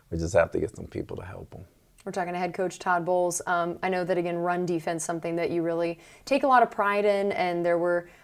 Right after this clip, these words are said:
Speaker 2: uh, some ups and downs in that this year of some games that a lot was given up and some games you guys held some teams that are known for it to very few.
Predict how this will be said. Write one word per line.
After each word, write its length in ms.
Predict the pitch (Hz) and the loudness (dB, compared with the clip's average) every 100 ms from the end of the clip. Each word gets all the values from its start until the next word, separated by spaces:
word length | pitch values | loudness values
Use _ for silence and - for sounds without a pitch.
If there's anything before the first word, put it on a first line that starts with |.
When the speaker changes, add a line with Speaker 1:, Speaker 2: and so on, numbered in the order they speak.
| - | 2
Speaker 2:
uh, 160 | 175 165 | 2 4
some 200 | 196 180 | 2 2
ups 220 | 196 196 | 2 2
and 100 | 180 | 0
downs 300 | 180 180 180 | 2 0 0
in 100 | 170 | -2
that 340 | 170 165 170 | -2 -4 -2
this 260 | 165 170 - | -2 -2 0
year 180 | 170 175 | 2 4
of 180 | 175 156 | 2 0
some 320 | - - 185 | -6 -2 0
games 240 | 185 180 170 | 2 0 0
that 120 | 170 | 2
a 40 | |
lot 180 | 170 175 | 2 2
was 140 | 175 | 0
given 180 | 160 175 | -2 0
up 140 | 170 170 | -2 -4
and 100 | 160 | -4
some 200 | 170 170 | -4 -2
games 260 | 170 165 | -2 -2
you 60 | 170 | -2
guys 180 | 160 - | -2 0
held 240 | 165 156 | -2 -2
some 100 | 170 | -4
teams 300 | - 170 165 | -4 -4 -4
that 140 | 165 | -4
are 40 | 156 | -4
known 360 | 160 165 170 | -4 -4 -4
for 240 | 160 170 160 | -2 -2 -2
it 120 | - | -4
to 100 | 170 | -4
very 260 | 165 165 156 | -2 -2 -2
few. 420 | - 185 175 | -2 2 4